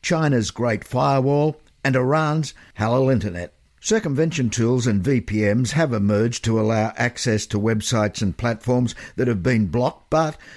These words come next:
circumvention tools work only as long as data is on the lines. Radio is the ultimate internet circumvention tool because it's not the internet, and this brings us to Shortwave two.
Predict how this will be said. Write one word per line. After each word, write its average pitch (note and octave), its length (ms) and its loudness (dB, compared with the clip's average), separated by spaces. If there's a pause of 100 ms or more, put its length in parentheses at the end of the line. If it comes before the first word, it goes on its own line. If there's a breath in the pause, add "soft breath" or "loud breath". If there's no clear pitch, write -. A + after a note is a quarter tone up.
circumvention A#2+ 760 0
tools B2+ 380 0
work C#3 340 0
only F3 380 2
as D#3 180 -2
long A#2+ 180 2
as B2+ 160 0
data G2 540 0
is B2 140 0
on G2 160 0
the A#2+ 80 0
lines. C3 480 -2 (680 loud breath)
Radio D3+ 720 2
is A#2+ 180 -2
the A2 240 -2 (100)
ultimate D#3 640 -2
internet B2+ 480 0
circumvention A#2 720 0
tool D#3+ 240 0
because D3 640 -2 (300 loud breath)
it's A#2+ 240 -2
not D3 240 0
the C3 160 0
internet, D3 440 0 (120)
and A2 160 2
this F3+ 160 0
brings C3 340 0
us C#3 140 -2
to C#3 260 0 (260 loud breath)
Shortwave G2 1000 -2
two. A2+ 380 0